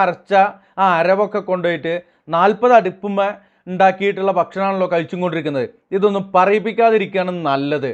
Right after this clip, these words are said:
ഇതുപോലെയുള്ള വിവരക്കേടുകള് വിളിച്ചു പറയുമ്പോ. എന്നാല് ഈ അടുപ്പ് സംബന്ധമായിക്കോട്ടെ, നമ്മള് കുറച്ച് മുമ്പ് മൻ-, മൻസൂർ മണ്ണാർക്കാട് എന്ന ഫസ്റ്റ് ചാനലില്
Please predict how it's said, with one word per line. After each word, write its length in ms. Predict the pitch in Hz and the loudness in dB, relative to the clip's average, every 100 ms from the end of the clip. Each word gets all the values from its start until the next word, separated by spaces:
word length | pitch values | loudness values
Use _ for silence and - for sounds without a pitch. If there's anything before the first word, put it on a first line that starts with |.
| - _ _ - | -10 _ _ -6
ഇതുപോലെയുള്ള 580 | 196 233 247 240 226 220 208 | -2 2 4 4 4 2 0
വിവരക്കേടുകള് 800 | 208 196 202 196 196 180 165 175 _ - | -2 -2 0 0 0 0 0 -2 _ -6
വിളിച്ചു 280 | 180 - 208 | -6 0 0
പറയുമ്പോ. 460 | 185 165 131 - _ 262 | 2 0 -4 -8 _ 0
എന്നാല് 440 | 277 269 208 175 180 _ _ _ 226 | 2 2 2 0 -4 _ _ _ -2
ഈ 80 | 233 | 0
അടുപ്പ് 300 | 226 190 190 233 | 2 0 -2 -2
സംബന്ധമായിക്കോട്ടെ, 720 | 240 233 226 214 190 165 143 | 0 0 0 0 -2 -2 -4
നമ്മള് 220 | 143 226 247 | -4 -2 -2
കുറച്ച് 220 | 233 214 220 | -2 -4 -4
മുമ്പ് 280 | 208 196 170 - _ _ _ _ _ | -4 -2 -4 -4 _ _ _ _ _
മൻ-, 180 | 175 180 180 | -10 -6 -6
മൻസൂർ 260 | 180 202 | -4 -4
മണ്ണാർക്കാട് 420 | 202 202 202 196 190 | -2 0 0 -2 -4
എന്ന 80 | 196 | -4
ഫസ്റ്റ് 280 | 175 - 202 | -4 -6 -4
ചാനലില് 420 | 196 185 170 156 | -2 -2 -2 -2